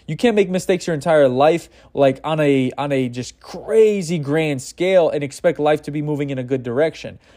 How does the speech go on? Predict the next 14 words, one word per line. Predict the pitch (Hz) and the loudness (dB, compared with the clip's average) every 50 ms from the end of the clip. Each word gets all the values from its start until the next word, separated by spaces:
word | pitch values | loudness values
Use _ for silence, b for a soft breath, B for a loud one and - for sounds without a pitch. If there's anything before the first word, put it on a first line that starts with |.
| b b | b b
But | 160 170 156 - - 143 | 2 2 2 0 -4 -2
making | 156 190 226 - 285 247 196 | 0 0 2 2 -2 -4 -4
mistakes | 160 - - 185 196 - - | -6 -4 -4 -6 -6 -6 -6
is | 156 143 | -4 -4
okay | 135 123 - - 190 190 165 | -4 -4 -4 -6 -4 -4 -4
as | 139 131 | -4 -4
long | 143 151 175 175 | -4 -4 -4 -6
as | 165 | -6
you're | 160 147 | -6 -4
willing | 139 131 151 165 160 147 | -4 -2 -2 -4 -4 -6
to | - 143 127 | -6 -6 -6
learn | 120 123 135 151 160 - | -4 -4 -4 -4 -6 -6
and | - 135 123 | -10 -8 -8
reflect | 120 117 - - 139 143 156 170 165 _ | -8 -8 -8 -4 0 0 0 0 0 _